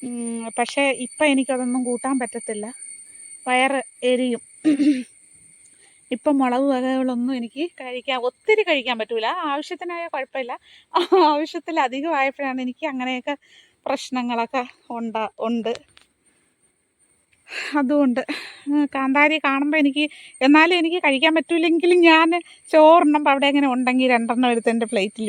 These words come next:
വെക്കും. ഞാൻ കടിക്കത്തില്ല, പക്ഷെ അവിടെ വെക്കും. എനിക്കതൊരു എന്തോ അങ്ങനെ ശീലമായതുകൊണ്ടായിരിക്കും. കാന്താരിയൊക്കെ നമ്മൾ ഇഷ്ടം പോലെ കഴിച്ചിട്ടുണ്ട്, അതുകൊണ്ട് ഇപ്പോഴും അത് കാണുമ്പോൾ ഒരു കൊതിയാണ്.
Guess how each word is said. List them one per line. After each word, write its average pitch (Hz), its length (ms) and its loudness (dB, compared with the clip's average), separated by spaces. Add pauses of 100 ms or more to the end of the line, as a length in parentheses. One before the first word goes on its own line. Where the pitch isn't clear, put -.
വെക്കും. - 300 -10 (360)
ഞാൻ 226 120 -6 (360)
കടിക്കത്തില്ല, 262 580 -2 (100)
പക്ഷെ 277 240 0
അവിടെ 262 200 0
വെക്കും. 247 300 -4
എനിക്കതൊരു 294 560 -4 (680)
എന്തോ 277 200 0 (240)
അങ്ങനെ 311 220 0 (300)
ശീലമായതുകൊണ്ടായിരിക്കും. 339 1160 -4 (800)
കാന്താരിയൊക്കെ 294 600 -2
നമ്മൾ 294 260 -4
ഇഷ്ടം 285 240 -4
പോലെ 294 240 -2
കഴിച്ചിട്ടുണ്ട്, 233 640 -8 (640)
അതുകൊണ്ട് 254 400 -6 (580)
ഇപ്പോഴും 277 320 0
അത് 269 80 -2 (140)
കാണുമ്പോൾ 254 420 -4
ഒരു 247 160 -6
കൊതിയാണ്. 220 480 -8